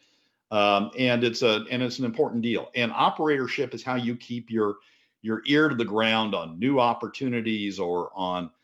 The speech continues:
the potential for cost savings or on the potential for, you know, step outs from, from where you are. Um, people fight, uh, historically have fought hard, uh, to get operatorship, uh, in a unit. And, and Exxon's now giving up operatorship of Point Thompson. They're,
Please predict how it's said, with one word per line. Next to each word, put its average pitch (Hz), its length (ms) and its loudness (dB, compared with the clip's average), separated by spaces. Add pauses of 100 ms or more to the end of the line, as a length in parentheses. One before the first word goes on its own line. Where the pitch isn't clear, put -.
(200)
the 98 60 -12
potential 117 440 -2
for 90 140 -6
cost 131 340 2
savings 113 460 0
or 90 220 -2
on 87 100 -6
the 85 80 -10
potential 110 440 -6
for, 90 420 -2 (320)
you 95 100 -12
know, 85 160 -2
step 117 360 0
outs 113 320 0
from, 92 440 -4
from 98 140 -8
where 110 200 -2
you 101 220 2
are. 95 300 2 (420)
Um, 110 400 0
people 120 320 -4
fight, - 480 -2 (280)
uh, 92 380 -4 (380)
historically 78 520 -2
have 73 100 -18
fought 87 240 -6
hard, 107 480 0 (480)
uh, 101 160 -4
to 107 100 -8
get 110 160 2
operatorship, 95 880 -2 (140)
uh, 87 260 -10
in 101 120 -6
a 92 40 -2
unit. 87 360 -4 (520)
And, 117 220 2
and 113 240 2
Exxon's 131 540 2
now 120 180 2
giving 110 380 0
up 143 180 0
operatorship 98 800 -4
of - 100 -20
Point 113 240 -6
Thompson. 113 420 -4
They're, 92 240 0